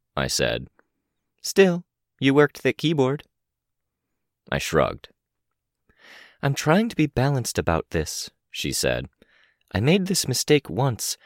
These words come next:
and I don't want to be blind, but I feel like pushing too hard or prying might make things break down,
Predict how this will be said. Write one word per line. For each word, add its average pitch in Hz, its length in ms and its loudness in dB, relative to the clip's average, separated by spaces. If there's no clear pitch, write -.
and 104 140 -6
I 120 60 -2
don't 190 280 2
want 175 220 -4
to - 80 -8
be 135 140 -4
blind, 104 600 -2
but - 240 2
I 131 80 0
feel 202 260 0
like 226 300 -2
pushing 160 340 -2
too 160 200 -2
hard 143 440 2
or 117 120 4
prying 143 560 0
might 226 280 -2
make 175 200 0
things 151 300 0
break - 380 0
down, 127 440 0